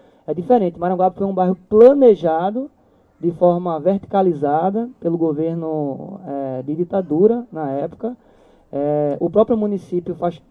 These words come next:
é, uma crítica a, a isso, porque chegou muita gente sem nenhuma infraestrutura.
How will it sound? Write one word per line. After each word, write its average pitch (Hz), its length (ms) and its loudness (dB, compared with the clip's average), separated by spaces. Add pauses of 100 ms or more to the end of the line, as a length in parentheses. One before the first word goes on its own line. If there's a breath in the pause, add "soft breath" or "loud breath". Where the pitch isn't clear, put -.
(140)
é, 151 200 -6
uma 170 160 -6
crítica 220 600 -8 (180)
a, 147 460 -4
a 151 60 2
isso, 190 320 -6
porque 175 280 -2
chegou 170 280 -2
muita 196 380 0
gente 214 420 -4
sem 220 160 -6
nenhuma 208 280 -2
infraestrutura. 202 880 0